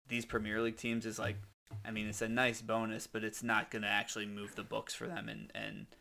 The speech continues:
have it be a huge, huge, huge impact on that roster. The big games, the three big ones. Dylan, welcome to the main stage. I'm excited to have you here. Wolves one, Spurs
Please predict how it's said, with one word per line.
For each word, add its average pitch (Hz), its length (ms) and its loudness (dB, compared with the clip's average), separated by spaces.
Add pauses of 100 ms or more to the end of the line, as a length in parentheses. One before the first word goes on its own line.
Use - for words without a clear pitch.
(220)
have 110 200 4
it 95 100 -2
be 110 160 2
a 120 60 0
huge, 117 640 0
huge, 107 260 -2
huge - 260 -6
impact - 380 -2
on - 100 -2
that 73 160 -4
roster. - 400 -8 (600)
The 165 60 2
big 160 180 12
games, - 500 0 (160)
the 123 80 -6
three 175 220 2
big 104 220 -2
ones. 110 320 -6
Dylan, 120 400 2
welcome 120 420 10
to - 140 -6
the 117 60 2
main 113 260 4
stage. - 560 2 (720)
I'm - 120 -6
excited 117 480 4
to 123 80 4
have 113 240 2
you 113 80 -8
here. 113 340 -2 (340)
Wolves 143 440 10
one, 131 540 12 (1120)
Spurs 117 720 6